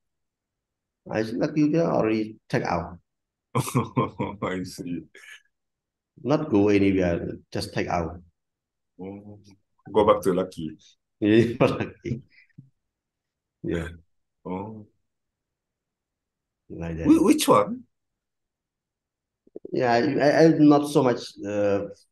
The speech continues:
Speaker 1: uh, recognize him.
Speaker 2: Oh.
Speaker 1: Yeah, just quiet man.
Speaker 2: Uh,
Speaker 1: Yeah.
Speaker 2: oh, I see.
Speaker 1: Mm.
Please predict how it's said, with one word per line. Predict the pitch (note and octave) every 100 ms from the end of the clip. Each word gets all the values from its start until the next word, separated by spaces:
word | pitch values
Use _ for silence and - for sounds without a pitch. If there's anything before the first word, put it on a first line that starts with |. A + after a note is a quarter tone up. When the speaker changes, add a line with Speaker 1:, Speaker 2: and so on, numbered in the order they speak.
| _ _ -
Speaker 1:
uh, | G2+ G2+ G#2 G#2 -
recognize | A2 A2+ A#2 G2+ G2+ F#2+ -
him. | B2 E2+ E2+ E2+ _ _ _
Speaker 2:
Oh. | - G#2 G2 F2+ F2 F#2+ - F2+ - E2+
Speaker 1:
Yeah, | G#2 F2 E2+ - _
just | F#3 - - - _ _ _ _ _ _ _ _ _
quiet | A#2+ A#2 G2+ G2+ -
man. | A2+ G2 E2 D#2+ - _ _ _
Speaker 2:
Uh, | F#2 F2+ F2+ F2 E2+ F#2 - F2
Speaker 1:
Yeah. | E2+ F2
Speaker 2:
oh, | B2+ G#2 F2+
I | F#2+
see. | - F2+ E2 - _ _ _
Speaker 1:
Mm. | F2+ E2+ E2 E2